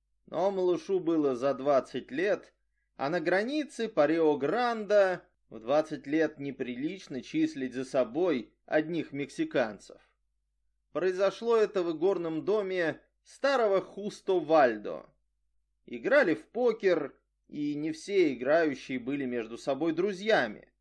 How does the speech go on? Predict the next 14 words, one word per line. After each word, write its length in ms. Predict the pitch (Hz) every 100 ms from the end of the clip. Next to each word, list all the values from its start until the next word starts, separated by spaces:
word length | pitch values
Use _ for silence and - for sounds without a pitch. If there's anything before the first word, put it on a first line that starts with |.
| _ _
как 200 | 113 113
это 200 | 113 110
часто 380 | - 151 - 123
случается 680 | 127 120 - 165 156 147 123
в 40 |
местах, 520 | 123 123 - 185 175 - _ _ _ _
куда 280 | - 143 277
люди 320 | 233 240 202
приезжают 800 | 196 160 156 123 139 175 143 135
издалека 680 | 131 113 127 135 - 240 233
ловить 480 | 170 127 123 180 -
на 80 | 135
лету 380 | 120 117 139
счастье. 880 | 135 - - 110 101 - - - -